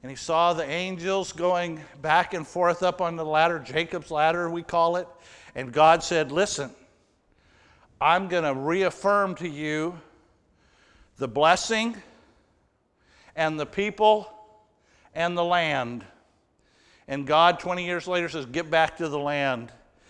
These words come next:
And I want you to watch what happens, what God does to Jacob, because it's gonna be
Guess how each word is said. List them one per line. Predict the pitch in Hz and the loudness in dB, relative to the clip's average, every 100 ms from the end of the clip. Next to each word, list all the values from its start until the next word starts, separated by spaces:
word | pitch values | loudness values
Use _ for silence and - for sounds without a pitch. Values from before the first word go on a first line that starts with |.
| - - 123 | -20 -18 -6
And | 131 | -4
I | |
want | 147 165 - | 0 0 -2
you | 185 | -4
to | 160 | -2
watch | 160 180 170 - | 2 2 2 -2
what | 180 151 | -2 -2
happens, | 170 156 143 123 - | 0 -2 -2 -12 -2
what | 165 135 | -2 -2
God | 139 151 165 165 139 | -2 2 4 2 2
does | 165 147 135 127 - - _ - | 4 4 2 -4 -16 -20 _ -14
to | 131 | -8
Jacob, | 147 143 - 113 | -4 -4 -4 -10
because | 127 143 117 | -8 -8 -8
it's | 131 | -10
gonna | - 165 175 160 | -4 -2 -2 -4
be | 156 156 143 131 | -4 -4 -4 -6